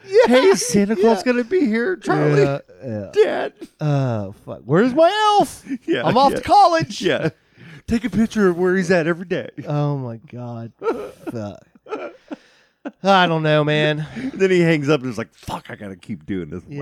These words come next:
Speaker 2: like,
Speaker 1: it's like,
Speaker 2: "Damn
Speaker 1: "God damn it.
Speaker 2: parents." <laughs>
Speaker 1: My dad's so stupid."
Speaker 2: <laughs> He
Speaker 1: Uh,
Speaker 2: thinks I still know.
Speaker 1: Jesus. Yeah, man. It's a cool tradition, though.
Speaker 2: It is, man. It really is.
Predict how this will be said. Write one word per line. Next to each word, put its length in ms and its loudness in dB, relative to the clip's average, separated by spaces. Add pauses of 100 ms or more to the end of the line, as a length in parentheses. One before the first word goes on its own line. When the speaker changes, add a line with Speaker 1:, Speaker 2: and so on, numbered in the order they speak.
(120)
Speaker 2:
like, 40 -2
Speaker 1:
it's 80 -8
like, 100 0
Speaker 2:
"Damn 120 -2
Speaker 1:
"God 280 -4 (100)
damn 260 4
it. 40 -6
Speaker 2:
parents." 460 -12
<laughs> 40 -20
Speaker 1:
My 240 -4
dad's 300 2
so 100 2
stupid." 960 0
Speaker 2:
<laughs> 60 -20 (640)
He 120 -6
Speaker 1:
Uh, 220 0
Speaker 2:
thinks 200 -8
I 80 -2
still 320 -8
know. 500 -10 (180)
Speaker 1:
Jesus. 680 -20 (840)
Yeah, 260 -10
man. 180 -10
It's 180 -10
a 40 -6
cool 300 -4
tradition, 560 -12
though. 180 -14 (220)
Speaker 2:
It 100 -20
is, 220 -20
man. 180 -18
It 60 -12
really 300 -10
is. 240 -20